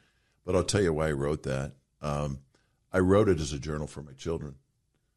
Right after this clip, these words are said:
So I wanted my grandchildren to be able to look back and say, "How does Grandpa think about certain things?" You know? And so, um,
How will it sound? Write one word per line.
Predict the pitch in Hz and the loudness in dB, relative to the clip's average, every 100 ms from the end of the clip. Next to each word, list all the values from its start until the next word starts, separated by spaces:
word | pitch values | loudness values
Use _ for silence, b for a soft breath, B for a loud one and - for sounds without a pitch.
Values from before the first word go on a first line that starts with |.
| _ _ _ _ _ | _ _ _ _ _
So | - 87 85 80 80 - | -12 -4 -2 -2 -4 -2
I | 98 | 0
wanted | 127 | 0
my | 117 87 | 0 -2
grandchildren | 80 80 78 85 76 78 | -4 -6 -4 -6 -6 -6
to | |
be | 71 80 | -8 -8
able | 76 | -8
to | |
look | 76 - | -8 -8
back | 78 73 | -8 -8
and | 76 | -8
say, | - | -8
"How | 76 80 | -4 -4
does | 71 | -6
Grandpa | - 71 73 | -8 -10 -10
think | 69 69 67 | -10 -12 -16
about | 67 60 - | -16 -14 -10
certain | - - - 90 | -8 -6 -8 -10
things?" | - - - - _ | -16 -20 -20 -20 _
You | - | -20
know? | - _ _ _ _ _ _ _ - | -20 _ _ _ _ _ _ _ -8
And | 87 | -4
so, | 85 92 82 78 73 - | 0 2 2 0 -4 -6
um, | 78 73 69 | -4 -4 -6